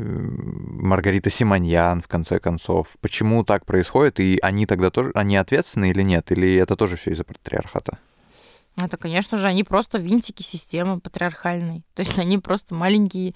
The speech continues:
Speaker 2: исполнительницы в этой патриархальной системе, конечно. Мне вообще это очень смешит, когда говорят, ну вот, единицы женщин называют во власти, которые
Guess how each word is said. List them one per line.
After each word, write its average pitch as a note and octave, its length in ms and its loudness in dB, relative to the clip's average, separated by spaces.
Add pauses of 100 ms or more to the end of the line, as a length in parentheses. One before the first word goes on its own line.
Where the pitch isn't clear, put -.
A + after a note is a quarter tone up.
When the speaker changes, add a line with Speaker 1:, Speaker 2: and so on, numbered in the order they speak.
(380)
Speaker 2:
исполнительницы F#3+ 1160 0 (320)
в F3+ 120 -6
этой F#3+ 400 -4
патриархальной F#3 560 -2
системе, F3+ 520 -6
конечно. F3+ 480 -6
Мне G3+ 160 2
вообще C4+ 220 0
это G#3+ 120 -2
очень G3+ 220 0
смешит, - 340 -6
когда F#3 180 -2
говорят, F3+ 280 0 (280)
ну G#4 200 6
вот, G3 240 0 (320)
единицы A#3 580 6
женщин F#3+ 400 2
называют F3 460 2
во A3+ 120 4
власти, G#3+ 380 0
которые G#3 500 0